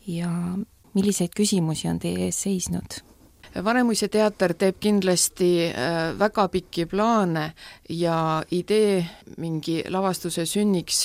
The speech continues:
Speaker 2: sünnib mitte nädal aega enne esietendust, vaid, äh, aasta-kaks, isegi rohkem varem. Ja, äh, kõigepealt tahan öelda, et, äh, meie muusikajuht Risto Joost,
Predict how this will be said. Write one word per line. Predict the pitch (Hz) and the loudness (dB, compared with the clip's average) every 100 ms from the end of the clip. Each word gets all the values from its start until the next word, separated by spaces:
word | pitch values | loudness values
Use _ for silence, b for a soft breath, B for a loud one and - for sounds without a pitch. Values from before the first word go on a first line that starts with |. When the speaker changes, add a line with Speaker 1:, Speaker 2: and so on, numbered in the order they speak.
| - | -4
Speaker 2:
sünnib | 160 180 165 160 - - B B - | -4 0 0 0 -2 -6 B B -2
mitte | 190 190 185 | 0 2 2
nädal | 180 175 170 | 2 2 2
aega | 165 160 170 | 2 2 0
enne | 170 170 | 2 2
esietendust, | 165 180 165 160 160 147 160 - | 2 2 2 0 -2 -2 -4 -4
vaid, | 165 151 156 - 180 | -2 -2 -4 -4 -2
äh, | 170 160 156 - | 0 0 -2 0
aasta-kaks, | 180 175 - 165 - 190 - - 170 | 2 2 0 -2 0 -2 -2 -2 0
isegi | 160 156 160 | -2 -2 0
rohkem | 180 196 - 160 156 | 2 2 0 -4 -2
varem. | 180 247 196 165 B B B B B B - - | 0 2 0 -2 B B B B B B -14 -6
Ja, | 165 170 165 160 160 160 165 | 0 2 2 2 2 0 -2
äh, | - - - - - - | -6 -12 -10 -14 -8 -4
kõigepealt | 185 180 180 170 | -2 0 -2 0
tahan | 175 175 175 | 0 2 2
öelda, | 170 170 165 160 | 2 2 2 0
et, | - _ 170 | -6 _ -2
äh, | 156 160 143 113 | 0 0 -2 -4
meie | 170 170 | -2 0
muusikajuht | 180 196 185 180 170 175 170 - | 2 2 0 -2 0 0 0 0
Risto | 185 - 175 | -2 0 0
Joost, | 180 202 170 - | 2 2 0 -2